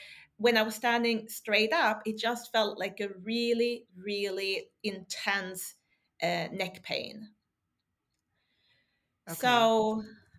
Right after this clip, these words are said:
Speaker 1: I told my husband, "Let me just go to bed. Let me just lay down evenly on a bed and go to bed and take some, uh, pain medication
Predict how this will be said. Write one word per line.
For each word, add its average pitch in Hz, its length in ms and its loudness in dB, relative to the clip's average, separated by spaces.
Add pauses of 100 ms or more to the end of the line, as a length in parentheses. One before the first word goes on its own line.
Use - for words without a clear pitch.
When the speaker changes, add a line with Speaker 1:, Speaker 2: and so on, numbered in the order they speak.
(140)
Speaker 1:
I 214 100 2
told 247 260 0
my 254 60 2
husband, 214 460 0
"Let 185 220 0
me 220 140 4
just 208 300 0
go 220 140 -2
to 214 160 -4
bed. 190 540 2 (120)
Let 175 160 -4
me 214 140 0
just 190 360 -2
lay 202 240 -2
down 190 520 -2 (160)
evenly 196 680 -4
on 180 220 -4
a 185 200 -8
bed 175 500 -2 (220)
and 180 160 -4
go 190 180 -2
to 185 140 -8
bed 175 440 0
and 170 380 -4 (120)
take 208 240 -2
some, 196 420 -4 (840)
uh, 185 260 4
pain 233 260 4
medication 190 920 -2